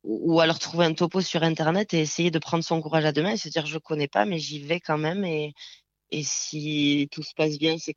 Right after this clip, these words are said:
cool, j'arrive au bout. Et si jamais c'est compliqué, je, j'ai le droit de faire demi-tour, j'ai le droit de m'arrêter. » Parce qu'il y a beaucoup de gens qui pensent qu'on est obligé d'aller au bout,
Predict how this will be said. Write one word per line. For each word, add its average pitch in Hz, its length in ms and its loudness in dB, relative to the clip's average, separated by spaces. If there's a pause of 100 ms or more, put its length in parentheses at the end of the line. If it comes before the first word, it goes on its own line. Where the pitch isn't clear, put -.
cool, 170 140 -6
j'arrive 151 280 -2
au 147 80 0
bout. 185 260 -6
Et 160 100 0
si - 180 -10
jamais 160 220 0
c'est 147 120 -10
compliqué, 143 480 -6
je, 156 120 -4 (220)
j'ai 160 140 -2
le 156 60 2
droit 165 140 4
de - 40 -2
faire 170 180 2
demi-tour, 160 360 0
j'ai 160 100 0
le 147 60 2
droit 156 140 4
de 156 40 -4
m'arrêter. » 156 340 0 (340)
Parce 151 180 -2
qu'il 160 160 2
y 151 80 6
a 151 80 6
beaucoup 156 360 -4
de 160 360 4
gens 175 220 2
qui 165 160 -8
pensent 208 300 2
qu'on 156 180 2
est 151 60 4
obligé 160 240 2
d'aller 165 200 4
au 160 80 4
bout, 160 240 -4